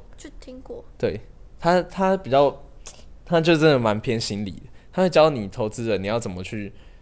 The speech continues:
Speaker 2: 就是像，像很多人都会，呃，就是你可能赚没多少，你就会想卖，然后你赔的时候你又不敢认赔，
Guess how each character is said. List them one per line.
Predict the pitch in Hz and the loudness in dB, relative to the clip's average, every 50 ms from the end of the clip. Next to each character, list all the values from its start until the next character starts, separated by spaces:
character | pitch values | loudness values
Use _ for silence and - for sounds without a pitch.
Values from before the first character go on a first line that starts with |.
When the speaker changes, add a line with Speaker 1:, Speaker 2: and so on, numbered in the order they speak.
| - - - - - | -20 -20 -20 -18 -10
Speaker 2:
就 | - 147 143 | -6 -4 -2
是 | 139 139 | -2 -2
像， | 135 139 151 123 113 - - | 0 0 0 0 -2 -6 -6
像 | - - 180 165 | -2 0 0 2
很 | 160 131 113 | 0 0 2
多 | 135 139 131 | 2 4 4
人 | 120 107 104 | 4 2 2
都 | 110 117 | 2 2
会， | 123 123 120 117 104 - - - - - - - - | 4 4 4 2 0 -4 -10 -18 -20 -20 -20 -14 -8
呃， | - 110 107 104 104 101 95 87 - - - - - - - - - - - - - - - - - - - - - | -6 -4 -2 -2 -2 -4 -4 -6 -10 -12 -18 -20 -20 -20 -20 -20 -20 -20 -20 -20 -20 -20 -20 -20 -20 -20 -20 -16 -10
就 | - 160 | -6 -4
是 | 151 165 160 139 | -2 0 0 -2
你 | 120 107 98 85 - | -2 -4 -6 -8 -6
可 | - 139 | -4 -2
能 | 113 110 113 | -2 -2 2
赚 | 120 165 147 127 | 4 4 4 4
没 | 117 110 110 | 4 0 -2
多 | 107 117 110 113 | 0 0 -2 -2
少， | - 90 - | -2 -4 -6
你 | 95 98 | -6 -6
就 | - 123 | -4 -4
会 | 123 | -2
想 | - 113 90 90 | -2 -4 -6 -4
卖， | 95 101 92 90 - - - - - - - | -4 -4 -4 -4 -8 -12 -16 -20 -20 -14 -6
然 | - 127 | 0 0
后 | 147 | 2
你 | 160 147 | 2 0
赔 | 120 - 120 110 | -2 -2 -2 0
的 | 107 110 107 | 0 0 -2
时 | 101 - | -2 0
候 | 113 113 | -2 -2
你 | 113 110 | 0 0
又 | 113 120 | -2 -2
不 | 120 135 | -2 -2
敢 | - 113 98 98 | 0 0 0 0
认 | 110 113 104 101 | 0 0 -2 -2
赔， | - - - - - - | -6 -10 -12 -14 -14 -16